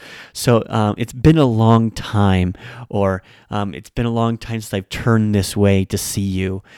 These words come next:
if you will. Um, and so it's kind of a fun, uh, little saying that I was able to kind of,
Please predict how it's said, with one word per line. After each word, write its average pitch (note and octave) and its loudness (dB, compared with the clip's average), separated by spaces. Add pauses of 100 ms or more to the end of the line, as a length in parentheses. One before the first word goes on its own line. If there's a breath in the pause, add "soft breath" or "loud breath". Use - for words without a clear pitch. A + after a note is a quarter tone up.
(180 loud breath)
if G#2 -10
you G2 0
will. F#2 0 (280 loud breath)
Um, F#2 -2 (140)
and C3 -2
so - 0
it's - -2
kind - -4
of F4+ 0
a A#3 2
fun, G#3+ 4 (500 soft breath)
uh, B2+ 2
little D3 6
saying E3 2
that G#2+ 4
I A2 6
was A2 4
able A2+ 2
to A2+ -6
kind A2 -2
of, G2+ -6